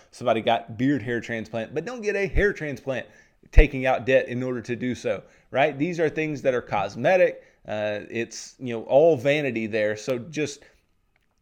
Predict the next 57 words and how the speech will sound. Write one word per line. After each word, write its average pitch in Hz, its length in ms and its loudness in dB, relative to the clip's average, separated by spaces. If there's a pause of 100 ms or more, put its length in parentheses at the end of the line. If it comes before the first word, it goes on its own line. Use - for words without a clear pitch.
(140)
don't 185 240 -2
take - 200 -6
out 143 180 -2
debt 117 280 -2
in 110 160 -10
order 113 180 -4
to 113 140 -10
do 104 180 -8
it. 101 80 -8
If 120 160 -6
you 135 80 -6
wanna 180 240 -4
do 160 180 -2
it 156 40 -4
when 139 160 -6
you 123 80 -6
have 127 240 -4
the 113 60 -6
money 113 260 -6
to 107 80 -12
do 110 180 -4
it, 107 180 -8 (280)
go 139 200 -2
ahead. 101 360 -2 (200)
Uh, 104 120 -4
but 101 140 -10
if 107 100 -12
you 190 80 -6
don't 151 180 0
have 135 160 -2
the 117 80 -8
money 113 220 -4
to 104 100 -10
do 104 200 -8
it, - 200 -14
then 101 480 -8
that 113 300 0
is 104 160 -6
a 104 80 -4
big 101 460 -8 (280)
no. 107 320 -2 (500)
Uh, 107 380 0 (520)
people, 175 360 0
and, 143 180 0
and 165 220 -4
this 165 200 -4
probably 131 300 2
won't 113 160 -8
surprise 110 380 0
many 110 220 -6
of 107 120 -2
you, 135 80 -6
people 160 220 -4
have 156 100 -4
taken 147 280 -4
out 120 240 0
debt 123 280 2